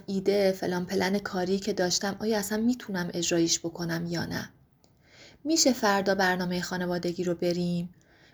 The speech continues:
می‌شه شرکت بکنیم توش یا نمیشه؟ و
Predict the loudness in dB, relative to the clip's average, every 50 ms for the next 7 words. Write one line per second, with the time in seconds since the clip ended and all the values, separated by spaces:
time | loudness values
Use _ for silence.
0 | -6 0 4 4 6 4 4 4 2 0 0 0 -4 -4 -2 -4 -6 -6 -6 -8
1 | -8 -8 -10 -8 -4 -2 0 0 0 -2 -4 -4 -4 -2 0 -2 0 0 0 2
2 | 0 0 0 -2 -12 _ _ _ _ _ _ _ _ _ -20 -20 -20 -20 _ -12
3 | -12